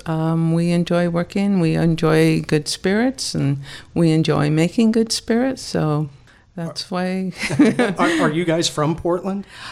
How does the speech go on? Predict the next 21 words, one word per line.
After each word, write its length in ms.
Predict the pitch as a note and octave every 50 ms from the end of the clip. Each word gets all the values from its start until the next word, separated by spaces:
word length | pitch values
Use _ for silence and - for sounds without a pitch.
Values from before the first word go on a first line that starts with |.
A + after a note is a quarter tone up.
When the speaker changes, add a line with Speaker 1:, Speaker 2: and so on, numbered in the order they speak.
| - -
Speaker 1:
Um, 260 | - B3 A#3+ A#3 A#3
we've 220 | A#3+ B3+ C#4 C#4 -
been 160 | E4+ E4+ E4
in 160 | E4 D#4 C#4
the 80 | C4 A3+
Portland 500 | A3 - A3 G#3+ G#3+ - G3+ G#3 G3+ F#3+
area 320 | F3+ F3 F3 F3+ F3 E3+
almost 320 | E3 D#3+ D#3+ D#3 D3+ - -
fourteen 440 | - - - - - - C#2+ C#2+ C#2
years, 320 | C2+ - - - - -
so 500 | - - - - - D3+ C#3+ C3 C3 C#3 C#3 - D3
Speaker 2:
Okay. 160 | D3+ E3+ E3
Speaker 1:
that's 580 | E3+ E3+ D#3 D3+ D3 - - - - - - - - - - - -
quite 360 | - - - F#3+ F3+ E3 D#3+ - - -
almost 360 | - E3+ E3+ E3 D#3+ D#3+ - -
a 40 | D3+
lifetime. 580 | D3+ D3 D3 D3+ - - D#3 D#3 E3 D#3+ E3 -
But 160 | D3+ C#3+ C#3+ - - - - - - - -
<laughs> 340 | - - - - - -
Speaker 2:
So, 640 | - - - - A3+ A3 G3+ G3 F#3 - - - - - - - - - - - - - G#3+ G#3 F#3 E3+
w-, 240 | F#3 F#3+ D#3+ E3 -